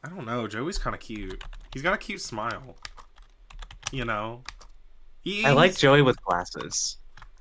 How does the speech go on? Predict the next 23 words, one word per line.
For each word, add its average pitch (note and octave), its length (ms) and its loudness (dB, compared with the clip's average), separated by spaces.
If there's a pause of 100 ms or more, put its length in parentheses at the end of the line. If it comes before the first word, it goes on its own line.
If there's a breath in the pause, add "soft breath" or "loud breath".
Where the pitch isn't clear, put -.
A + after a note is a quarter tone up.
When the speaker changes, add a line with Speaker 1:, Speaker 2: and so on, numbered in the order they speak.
(160)
Speaker 1:
He's B2 120 -6
got D3 140 2
glasses, A#2 500 0
too. F2+ 420 -10
The A2 240 -4
gla-, A#2 280 -2 (540 soft breath)
Austin C#3 420 2
Dillon, A2+ 360 -2
ugly. F#2 460 -10 (300)
I, E3 200 -2
he, F#3 360 -6
I E3+ 100 2
don't G#3+ 100 0
like C#3+ 140 -2
his G2+ 140 -10
haircut G#2+ 380 -4
right G2 180 -10
now. F#2+ 260 -12
Let's C3+ 180 -12
go D#3 180 -4
with G2 100 -8
Joey. F#2+ 400 -8 (1500)
Speaker 2:
Okay. C3+ 300 2